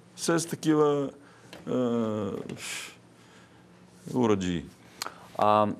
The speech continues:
Speaker 2: сега, само, а, да върнем, м, да, като казахте това негативно мнение за Мая Манолова,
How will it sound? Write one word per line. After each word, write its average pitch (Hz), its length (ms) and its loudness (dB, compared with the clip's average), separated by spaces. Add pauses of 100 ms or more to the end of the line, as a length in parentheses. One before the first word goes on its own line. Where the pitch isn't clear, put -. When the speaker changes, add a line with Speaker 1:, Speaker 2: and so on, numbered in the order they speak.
(100)
Speaker 2:
сега, 117 320 6 (140)
само, 151 360 4 (120)
а, 117 120 0
да 107 120 0
върнем, 151 340 2 (100)
м, 110 100 -4 (160)
да, 107 360 2
като 95 180 -10
казахте 131 380 2
това 117 320 4
негативно 110 520 2
мнение 107 320 0
за 101 180 -2
Мая 101 200 0
Манолова, 98 500 0